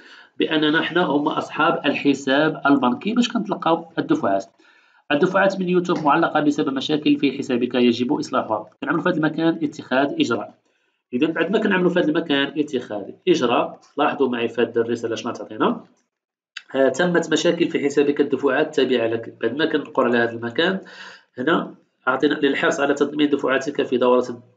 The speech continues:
الدفع التالية يرجى تقديم معلوماتك الضريبية، سيستغرق هذا الإجراء بضع دقائق.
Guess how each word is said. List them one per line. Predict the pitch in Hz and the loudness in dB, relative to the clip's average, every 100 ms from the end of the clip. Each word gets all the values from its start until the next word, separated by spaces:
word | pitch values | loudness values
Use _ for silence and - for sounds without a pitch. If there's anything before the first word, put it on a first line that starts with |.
| - | -2
الدفع | 156 117 - | 0 0 -4
التالية | 113 - 127 117 143 160 | -8 -2 0 2 0 2
يرجى | 147 143 135 | 2 2 0
تقديم | 131 - 131 147 | -4 -4 0 2
معلوماتك | 139 135 143 151 - | 0 -2 -2 -2 -2
الضريبية، | 135 117 117 131 147 165 214 | -4 -2 0 0 0 0 -2
سيستغرق | - 156 147 196 180 180 | -4 -4 -2 -2 -4 -2
هذا | 160 | -2
الإجراء | 165 139 170 156 | -2 -2 -2 0
بضع | 151 135 | -2 -2
دقائق. | 127 123 127 123 | -2 -2 -4 -6